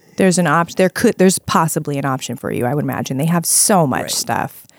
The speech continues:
Speaker 1: And, you know, they have the fries, they have the sweet potato fries, they have the tofu fries,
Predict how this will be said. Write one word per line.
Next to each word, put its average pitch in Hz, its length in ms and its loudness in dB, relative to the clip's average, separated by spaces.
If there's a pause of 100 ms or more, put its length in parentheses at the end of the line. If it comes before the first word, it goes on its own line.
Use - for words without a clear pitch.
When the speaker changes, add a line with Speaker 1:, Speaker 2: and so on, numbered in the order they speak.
(440)
Speaker 1:
And, 151 600 0
you 214 100 4
know, 139 220 2
they 175 180 4
have 170 460 2
the 185 80 2
fries, 156 600 2
they 160 100 -2
have 156 120 -2
the 165 80 -8
sweet 151 200 -8
potato 143 260 -6
fries, 143 540 -8
they 170 80 -8
have 156 200 -6
the 160 80 -4
tofu 147 500 -6
fries, 127 680 -6